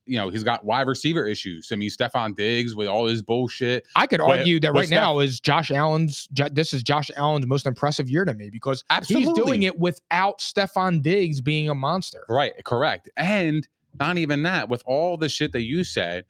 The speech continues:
Speaker 1: on top of that, Stefon Diggs' brother comes out and says, uh,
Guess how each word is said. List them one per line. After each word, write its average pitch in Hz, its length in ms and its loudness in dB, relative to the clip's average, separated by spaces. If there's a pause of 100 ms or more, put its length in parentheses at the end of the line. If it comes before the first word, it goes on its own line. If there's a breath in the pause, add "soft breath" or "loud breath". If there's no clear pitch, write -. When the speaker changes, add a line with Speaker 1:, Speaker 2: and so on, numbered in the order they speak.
(180)
Speaker 1:
on 135 140 2
top 196 320 0
of 151 120 0
that, 101 280 0
Stefon 185 520 -2
Diggs' 147 460 -2
brother 104 600 -2 (200)
comes 160 340 0
out 165 320 0
and 127 140 -4
says, 123 320 -2
uh, 113 420 0